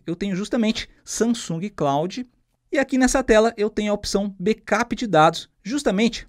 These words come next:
pra que eu possa fazer o meu backup também na Samsung Cloud. Ou seja, é mais uma segurança dos meus dados guardados na nuvem. Então aqui vai tá tudo que vai ser guardado na nuvem.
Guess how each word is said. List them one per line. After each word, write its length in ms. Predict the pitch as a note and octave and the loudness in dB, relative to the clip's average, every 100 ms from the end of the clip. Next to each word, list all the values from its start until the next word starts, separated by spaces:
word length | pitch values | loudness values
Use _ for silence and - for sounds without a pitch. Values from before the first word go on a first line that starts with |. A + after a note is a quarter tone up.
| - | -8
pra 100 | F3 | -4
que 100 | G#3 | -2
eu 60 | |
possa 420 | G3+ F#3+ G#3 A#3 | -2 0 0 0
fazer 320 | - F#3+ D#3+ D#3+ | -4 -4 -2 -4
o 40 | |
meu 100 | F3 | -2
backup 500 | F#3 A#3 - E3 - | 0 -2 2 0 0
também 440 | - A3+ D#3+ E3+ F3 _ | -2 0 2 0 -2 _
na 140 | - F#3 | -6 -4
Samsung 460 | - G3 F#3 F3+ | -2 -2 -2 -4
Cloud. 420 | G3 F3 D3+ A#2+ - | -2 2 4 2 -2
Ou 100 | F3+ | -4
seja, 360 | - E3+ F#3 - _ - | 0 0 0 -4 _ -6
é 100 | F#3+ | -4
mais 460 | F#3 F#3 A3 A#3 | 0 0 0 0
uma 120 | A#3 | -2
segurança 640 | A3 A3+ F#3+ E3+ D3 D#3 D3+ | -4 -4 -2 0 0 -4 -8
dos 160 | D3+ | -8
meus 180 | F3+ G3 | -4 0
dados 320 | D#3+ D#3+ D#3 - _ _ | 4 4 2 -10 _ _
guardados 480 | F3 E3+ D3+ C#3+ C#3+ | 4 4 6 2 2
na 140 | D#3 F3+ | -2 0
nuvem. 300 | D#3 G#2 - _ _ | 0 0 -4 _ _
Então 240 | - D3 A3+ | -8 2 2
aqui 280 | A#3 A#3+ A#3 _ - | 2 -2 -4 _ -4
vai 100 | G3+ | 0
tá 140 | G#3+ | 0
tudo 380 | G#3 - D#4 F4 | -2 -2 0 0
que 100 | - | 0
vai 100 | G3+ | -4
ser 180 | F3+ F3 | -2 -4
guardado 580 | E3+ F3 D3+ A#2+ C3+ E3+ | 0 0 0 -2 -2 -2
na 100 | C#3 | -2
nuvem. 340 | B2+ C#3 A3 | -2 0 -2